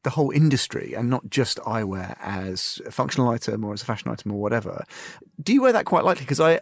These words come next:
I'm sort of conscious, and I, I'm doing it a little bit. We're sort of treating you as a <laughs> spokesman for, the nominated spokesman for the whole, the whole sector. Or do you like being, are you, are you happy to do that, to talk about the whole, the whole business from its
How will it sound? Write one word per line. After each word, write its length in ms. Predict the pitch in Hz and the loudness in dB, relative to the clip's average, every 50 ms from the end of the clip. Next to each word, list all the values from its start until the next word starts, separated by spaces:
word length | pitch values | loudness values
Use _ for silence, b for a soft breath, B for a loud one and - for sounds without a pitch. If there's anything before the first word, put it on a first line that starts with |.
| - - | 2 2
I'm 260 | 156 165 170 160 - | 2 2 2 0 0
sort 220 | - - - 175 151 | -2 0 0 0 0
of 80 | - | -2
conscious, 400 | - - 180 170 - - 120 - | -2 -2 -2 0 0 -2 -2 -2
and 80 | - 127 | 0 0
I, 140 | 180 196 - - 139 | 0 0 0 2 0
I'm 100 | 175 170 | 0 2
doing 160 | 143 127 120 | 2 0 0
it 40 | - | -2
a 20 | |
little 180 | - 123 - 101 | -6 -6 -6 -4
bit. 240 | - 98 98 - _ _ _ _ _ _ _ - | -4 -4 -6 -8 _ _ _ _ _ _ _ -2
We're 220 | 160 156 - 156 | -2 -2 0 0
sort 140 | - 190 170 | 0 0 2
of 40 | - | 2
treating 240 | 190 185 - 165 | 2 0 2 2
you 140 | 156 151 151 | 0 2 4
as 160 | 151 156 147 | 4 4 2
a 40 | 139 | 2
<laughs> 100 | - - - | 0 0 2
spokesman 480 | - 202 175 - - - 156 139 - | 4 4 4 4 4 0 0 0 0
for, 260 | - - 147 143 135 - B B B B B B B | 0 0 2 2 2 2 B B B B B B B
the 140 | - 165 160 | 2 4 4
nominated 420 | 160 175 165 165 165 151 - 139 | 6 4 4 4 4 4 2 0
spokesman 360 | - - 160 143 135 - 135 | 2 4 4 4 4 2 -2
for 120 | 127 - 135 | 0 2 4
the 80 | 143 | 4
whole, 280 | 139 156 147 147 143 - | 6 6 6 6 4 4
the 100 | - 147 | 4 4
whole 120 | 151 143 | 4 4
sector. 280 | 135 - 156 143 - 135 | 4 4 2 2 2 0
Or 40 | 135 | 0
do 140 | 135 - 170 | 2 2 2
you 160 | 170 175 165 | 4 4 6
like 320 | 170 170 165 151 - - | 6 6 4 2 0 0
being, 540 | - 113 95 92 90 85 87 87 87 - - _ - | 0 2 2 2 0 -2 -4 -6 -8 -10 -10 _ 0
are 60 | 165 | 2
you, 100 | 156 156 | 2 4
are 40 | 156 | 6
you 120 | 160 165 | 6 6
happy 320 | 143 123 165 156 - 151 135 | 6 4 2 0 2 0 0
to 100 | - - | 0 0
do 180 | - 151 147 | 2 2 4
that, 220 | - 107 - - - | 4 2 0 -2 -2
to 60 | - | 0
talk 160 | - 135 - | 0 0 0
about 240 | - - 120 101 - | 2 0 0 0 0
the 60 | 120 | -2
whole, 280 | - 147 131 127 127 - B B B B | 0 2 4 4 2 0 B B B B
the 80 | - 175 | 2 4
whole 140 | 208 190 175 | 4 4 6
business 280 | 175 151 131 117 110 | 4 2 2 0 -4
from 300 | - - 135 127 123 131 B B B B B B B B B B - | -2 2 2 2 2 0 B B B B B B B B B B -6
its 180 | 147 135 - | -6 -6 -4